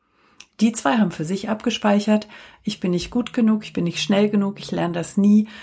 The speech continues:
äh, das wird nie was, ich weiß gar nicht, warum ich damit anfange, die andere ist besser ohne mich dran.“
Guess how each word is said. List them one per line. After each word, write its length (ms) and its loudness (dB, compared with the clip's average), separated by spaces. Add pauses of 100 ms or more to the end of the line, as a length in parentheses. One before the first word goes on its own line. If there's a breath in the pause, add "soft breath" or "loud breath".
(240 loud breath)
äh, 200 0
das 220 -6
wird 160 -2
nie 220 4
was, 260 2
ich 120 -6
weiß 200 -4
gar 140 0
nicht, 160 -6
warum 180 -4
ich 80 -8
damit 260 -2
anfange, 380 2
die 140 2
andere 240 -2
ist 120 -6
besser 320 -4
ohne 200 0
mich 180 -6
dran.“ 260 -12